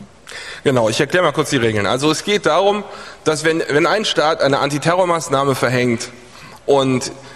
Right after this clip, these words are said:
die Gegenseite hat eine ähnliche Maßnahme, ist das kein Tor. Ja? Wenn man aber eine Sache verhängt, wo noch kein anderer drauf gekommen ist und es reagiert auch keiner darauf,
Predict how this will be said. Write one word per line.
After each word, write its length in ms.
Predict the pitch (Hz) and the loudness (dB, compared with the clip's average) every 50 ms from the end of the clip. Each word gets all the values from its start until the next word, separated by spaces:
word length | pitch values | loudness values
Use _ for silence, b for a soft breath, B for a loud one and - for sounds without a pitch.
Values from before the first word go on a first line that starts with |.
| B B - | B B -2
die 120 | 127 139 | -2 2
Gegenseite 600 | 120 139 180 214 208 196 147 151 147 139 143 143 | 2 2 4 4 4 2 4 4 2 2 2 0
hat 100 | 139 139 | 0 0
eine 180 | - 127 127 139 | 0 0 0 0
ähnliche 400 | 135 151 185 196 180 156 160 160 | 2 2 2 2 2 2 2 2
Maßnahme, 680 | 139 127 120 127 127 - 127 117 120 139 165 175 180 | 2 2 2 0 0 0 0 0 2 2 2 2 2
ist 180 | - 147 139 143 | 2 0 0 -2
das 160 | 131 - - | -2 -2 -2
kein 280 | - - 131 143 147 135 | -2 0 0 0 0 0
Tor. 360 | - 135 120 110 101 104 - - - - - - - - - - | 2 2 2 2 2 0 -4 -10 -16 -20 -20 -20 -20 -12 -6 -4
Ja? 220 | 101 117 139 147 B B B B B B - | -2 -2 -2 -4 B B B B B B 0
Wenn 120 | - 170 | 2 2
man 160 | 185 180 175 | 2 2 2
aber 160 | 175 165 165 151 | 2 2 2 2
eine 160 | 156 165 156 | 2 2 2
Sache 240 | 156 170 165 165 147 | 2 0 0 -2 0
verhängt, 400 | 160 143 147 165 190 202 - 151 | 0 0 2 2 0 0 0 2
wo 80 | 156 | 2
noch 160 | 151 139 - | 2 2 2
kein 180 | - 135 123 127 | 0 0 0 0
anderer 220 | 151 208 240 233 | 2 2 2 2
drauf 160 | 220 196 190 - | 2 2 0 -2
gekommen 320 | 175 - - 175 180 175 | -4 -2 -2 0 0 0
ist 120 | 160 - | 0 0
und 120 | 190 147 139 | 2 2 2
es 160 | 131 120 120 | 2 2 2
reagiert 280 | 127 123 117 143 175 156 | 0 2 2 2 0 0
auch 120 | 165 - | 0 0
keiner 200 | - 156 151 147 | -2 -2 0 0
darauf, 300 | 135 135 135 127 - | 2 2 2 0 0